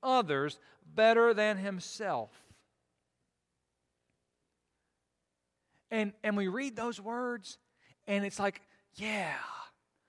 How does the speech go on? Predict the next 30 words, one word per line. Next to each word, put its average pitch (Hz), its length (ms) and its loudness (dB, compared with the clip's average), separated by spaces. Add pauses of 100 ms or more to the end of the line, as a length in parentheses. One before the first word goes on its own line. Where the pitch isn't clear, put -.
(200)
that's 226 340 0
what 190 240 -2
Jesus 151 880 -4
is 123 80 -14
supposed 123 460 -8
to 123 80 -8
look 113 300 -10
like. 104 500 -16 (880)
I 226 160 2
love 220 400 10
it 165 140 -2
when 156 160 -6
people, 196 560 -2 (160)
when 170 140 -8
people 214 280 -4
go 180 220 2
out 185 240 2
of 175 60 -6
their 160 180 2
way 170 380 0
for 147 280 -10
me. 151 480 0 (320)
I 330 60 -4
do. 359 480 -2 (640)
I 247 160 0
expect - 760 0
that 185 220 6
out 175 180 6
of 151 140 0
Jesus. 185 640 -4